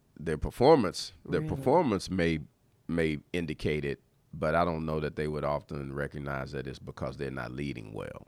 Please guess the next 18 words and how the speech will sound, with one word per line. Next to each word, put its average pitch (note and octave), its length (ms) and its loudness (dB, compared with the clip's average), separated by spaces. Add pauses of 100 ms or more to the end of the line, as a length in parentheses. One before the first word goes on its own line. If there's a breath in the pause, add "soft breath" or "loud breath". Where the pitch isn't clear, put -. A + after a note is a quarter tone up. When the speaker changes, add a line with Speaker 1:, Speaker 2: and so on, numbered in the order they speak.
(160)
Speaker 1:
So - 180 -4
let D#2 160 0
me, E2 220 -2
let E2+ 100 0
me F2+ 80 0
say D#2+ 220 0
that D2+ 240 2
first. C#2 320 0
Speaker 2:
Wow. - 400 -6
Speaker 1:
So - 140 2
I E2+ 100 10
would F2 160 4
say D2+ 480 0 (200)
if E2 160 -2
your D#2+ 120 -2
performance F#2+ 960 0 (500)
or D#2 140 -2
the, D2 180 -2